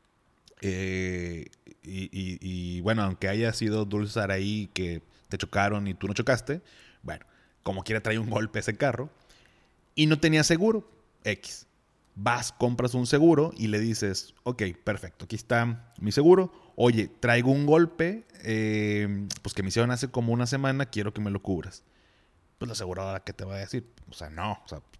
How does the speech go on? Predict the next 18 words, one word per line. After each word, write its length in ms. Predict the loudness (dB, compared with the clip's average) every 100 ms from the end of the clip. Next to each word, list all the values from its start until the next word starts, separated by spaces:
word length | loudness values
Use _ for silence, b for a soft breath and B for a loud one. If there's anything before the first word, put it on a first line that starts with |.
| -20
te 100 | -14
cubro 260 | -6 0
lo 120 | 0
que 100 | 0
te 80 | -2
pase 420 | -4 -4 -2 0
de 160 | 0 0
ahorita 640 | -2 -6 -8 -2 0 0
en 160 | -2 -6
adelante, 460 | -8 -6 -4 -2 -2
pero 180 | -2
pues 180 | -4 -8
lo 120 | -10
que 80 | -6
ya 100 | -4
traías, 460 | -2 0 2 0 -2
pues 160 | -4
eso, 400 | -4 0 0 -2